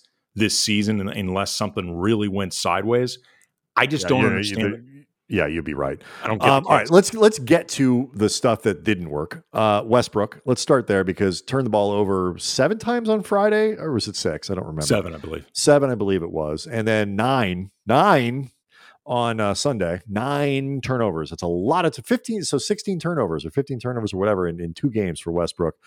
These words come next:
Speaker 2: Um, so we'll talk about that. And then, uh, injuries are really starting to creep up. What are the Lakers getting out of this preseason? We'll do all that next.
Speaker 1: Locked On Lakers brought to you by Sleeper. In two thousand eighteen, the fantasy sports experts at Sleeper realized fantasy basketball, it was broken. Games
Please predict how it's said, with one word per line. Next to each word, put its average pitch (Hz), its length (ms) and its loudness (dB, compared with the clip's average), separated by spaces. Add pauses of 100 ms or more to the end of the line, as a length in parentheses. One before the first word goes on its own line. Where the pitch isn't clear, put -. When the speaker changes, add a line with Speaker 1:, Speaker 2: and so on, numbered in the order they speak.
(380)
Speaker 2:
Um, 101 240 0
so 113 140 0
we'll 110 60 4
talk 117 180 4
about 92 200 2
that. 135 340 2 (260)
And 120 180 -2
then, 139 360 2 (160)
uh, 107 400 0
injuries 147 520 -2 (160)
are 101 160 0
really 113 300 2
starting 98 360 0
to 98 100 -6
creep 107 280 0
up. 101 200 2
What 131 240 0
are 185 180 -2
the 156 80 0
Lakers 113 340 0
getting 104 380 0
out 95 160 -2
of 82 80 -6
this 82 140 -6
preseason? 80 460 -6
We'll 80 100 -6
do 87 140 0
all 80 160 0
that 73 140 -8
next. - 320 -20 (480)
Speaker 1:
Locked 156 260 4
On 160 100 2
Lakers 151 240 2
brought 139 260 2
to 170 80 -4
you 160 60 0
by 139 180 2
Sleeper. 123 560 -2
In 95 80 -4
two 180 140 -2
thousand 226 260 0
eighteen, 147 300 -2
the 107 100 0
fantasy 139 460 -4
sports 131 320 -2
experts 95 340 -4
at 90 60 -10
Sleeper 90 360 -4
realized 113 580 0 (220)
fantasy 226 420 0
basketball, 156 500 -2
it 131 40 -8
was 180 120 -6
broken. 120 540 0
Games 196 460 -2